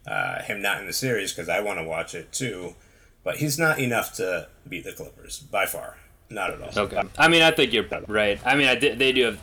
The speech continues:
Speaker 2: like, Tim Hardaway, you know.
Speaker 1: Powell.
Speaker 2: Powell, yeah, they got some guys. They, they, it's not just Luka, but I think the Clippers, you're, they should, that's what I'm sa-, like, they should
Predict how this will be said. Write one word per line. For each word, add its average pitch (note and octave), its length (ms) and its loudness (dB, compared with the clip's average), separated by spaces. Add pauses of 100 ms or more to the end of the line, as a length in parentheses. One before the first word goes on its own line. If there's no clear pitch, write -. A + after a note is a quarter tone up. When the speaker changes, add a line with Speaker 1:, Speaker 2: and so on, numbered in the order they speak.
Speaker 2:
like, A#2+ 220 0 (580)
Tim B2+ 220 -2
Hardaway, G#2+ 920 2 (880)
you G#2+ 140 -6
know. F#2+ 380 -8 (460)
Speaker 1:
Powell. F#2+ 420 -4 (200)
Speaker 2:
Powell, A2 360 2
yeah, A#2 200 4
they C#3 140 2
got D3 220 4
some B2 140 -2
guys. A2+ 260 0
They, B2+ 140 0
they, B2+ 200 -2
it's B2 240 -6
not G2 180 -2
just A2 280 -4
Luka, A2 320 -2
but G#2+ 280 0 (720)
I D3+ 120 4
think - 360 2
the D#3 100 0
Clippers, F#3 400 2
you're, C3 360 2
they C#3 140 2
should, D3 300 2
that's C#3+ 180 0
what C#3 60 0
I'm A#2+ 80 -2
sa-, - 160 -6
like, B2 180 -2
they B2 120 0
should B2+ 380 -2